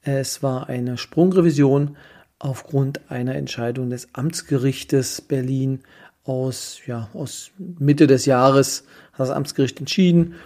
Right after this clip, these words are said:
Und Ende des Jahres, ähm, gab es dann allerdings schon die Entscheidung des,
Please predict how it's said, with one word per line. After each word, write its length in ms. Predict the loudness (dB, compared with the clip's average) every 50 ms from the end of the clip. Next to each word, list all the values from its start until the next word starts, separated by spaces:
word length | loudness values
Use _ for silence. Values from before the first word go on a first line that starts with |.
| -20 _ _ _ 6
Und 380 | 8 8 8 8 4 0 -6 -4
Ende 240 | 0 2 2 4 4
des 220 | 4 2 2 2
Jahres, 640 | -2 0 0 0 0 -2 -2 -4 -4 -6 -8 -6 -2
ähm, 480 | 0 0 2 0 0 -2 -4 -6 -8 -6
gab 280 | -4 -4 -4 -4 -4
es 220 | -6 -6 -6 -6 -4
dann 300 | -2 -2 -2 -2 -4 -6
allerdings 460 | -6 -6 -4 -4 -4 -4 -4 -4 -6 -6
schon 220 | -8 -6 -4 -4
die 80 | -4 -4
Entscheidung 680 | -6 -8 -8 -6 -4 -2 -2 0 0 -2 -6 -6 -4
des, 480 | -4 -4 -2 -4 -6 -10 -12 -16 -18